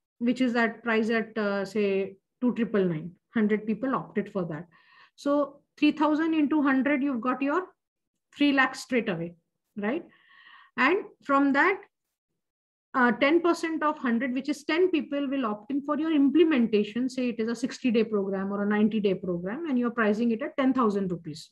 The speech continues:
Okay, assume for simplicity of calculation. So ten people paying you ten thousand rupees. How much is that? One lakh rupees. So you're doing the implementation program in, you're getting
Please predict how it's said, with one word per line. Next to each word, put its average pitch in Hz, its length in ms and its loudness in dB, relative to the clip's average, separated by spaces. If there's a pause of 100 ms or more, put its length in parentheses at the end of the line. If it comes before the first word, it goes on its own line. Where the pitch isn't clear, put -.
Okay, 185 220 -8
assume 214 420 0 (320)
for 226 100 0
simplicity 233 560 0
of 214 160 -2
calculation. 185 720 -2 (520)
So 302 160 2
ten 302 320 4
people 320 320 2
paying 254 260 0
you 330 160 2
ten 220 180 0
thousand 185 380 -2
rupees. 160 460 -10 (1900)
How 254 100 0
much 302 180 2
is 294 140 0
that? 320 160 -8 (1600)
One 214 240 2
lakh 180 280 -4
rupees. - 380 -18 (420)
So 247 100 -2
you're 247 180 4
doing 254 260 2
the 330 100 0
implementation 247 840 0
program 214 440 -4
in, 403 120 -2 (1160)
you're 208 140 2
getting 269 460 -2